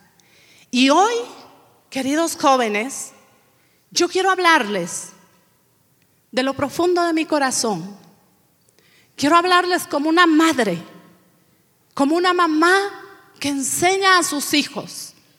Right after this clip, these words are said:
que advierte a sus hijos de los peligros. Quiero hablarles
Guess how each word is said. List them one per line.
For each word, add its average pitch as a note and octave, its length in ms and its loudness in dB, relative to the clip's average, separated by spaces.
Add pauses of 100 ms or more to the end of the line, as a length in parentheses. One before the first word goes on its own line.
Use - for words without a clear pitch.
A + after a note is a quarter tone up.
(680)
que - 80 -2
advierte G4 1300 2
a C4 80 -2
sus - 320 -6
hijos A#3 600 -2 (320)
de A#3+ 140 0
los B3+ 220 0
peligros. A3 840 -4 (840)
Quiero F4 280 2
hablarles F4+ 1000 4